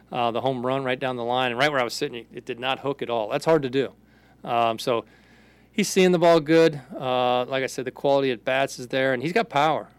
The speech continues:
You know, we've seen him hit balls out the opposite field, pull the ball tonight. So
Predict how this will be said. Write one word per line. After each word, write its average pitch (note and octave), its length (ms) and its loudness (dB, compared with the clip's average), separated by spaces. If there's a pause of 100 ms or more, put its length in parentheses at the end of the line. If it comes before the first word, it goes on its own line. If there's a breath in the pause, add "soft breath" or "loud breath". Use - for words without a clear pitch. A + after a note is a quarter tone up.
(280)
You D#3+ 60 -16
know, B2+ 100 -14
we've A#2+ 100 -12
seen C3+ 140 -6
him B2 60 -6
hit A#2+ 140 -8
balls B2+ 280 2
out C3 160 0
the A#2+ 100 -6
opposite C#3 380 -2
field, C#3 420 -2 (220)
pull C#3+ 160 -2
the D3 80 -2
ball C#3 240 2
tonight. C#3 420 -6
So B2 240 -2